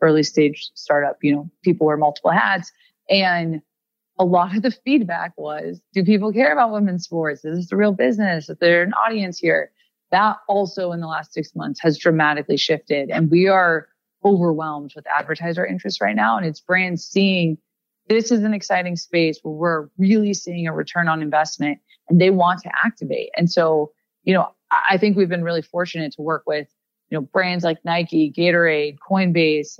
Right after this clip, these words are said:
uh, MasterCard, um, and then, you know, some advertisers we've had for a long time, for example, like a Wisp, but there is hunger for these sponsors to get involved and to execute smart activations. And so, I, I mean, there's just,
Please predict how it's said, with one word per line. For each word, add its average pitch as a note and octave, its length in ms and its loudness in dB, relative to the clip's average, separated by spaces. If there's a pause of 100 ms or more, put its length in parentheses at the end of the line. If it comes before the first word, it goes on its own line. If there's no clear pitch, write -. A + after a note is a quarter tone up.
(160)
uh, D3+ 260 0
MasterCard, D#3 920 -2 (320)
um, D3 400 -2
and E3+ 120 -2
then, D#3+ 180 -4
you E3 80 -6
know, D3+ 40 -8
some F3 200 0
advertisers D#3 680 -2
we've D3+ 160 0
had D3+ 220 -4
for D#3 100 -4
a D3 40 0
long D3+ 220 -6
time, D#3 280 -6
for - 80 -6
example, D3+ 300 -6
like D3 140 -2
a D3+ 60 -2
Wisp, F3+ 380 2
but D#3+ 200 0 (560)
there G#3+ 200 4
is E3+ 340 0 (100)
hunger F3+ 800 -4 (100)
for E3+ 120 -2
these D#3 200 -4
sponsors D#3 500 -4
to D3+ 100 -8
get D3 420 0
involved D3+ 680 0
and D#3 360 -4
to F#3 140 -8
execute E3+ 440 -4
smart E3 460 0
activations. E3 920 0 (320)
And F3 140 4
so, F3+ 320 2 (280)
I, F#3 100 -2 (440)
I G3 40 4
mean, F#3 200 2
there's F#3 220 2
just, - 360 -2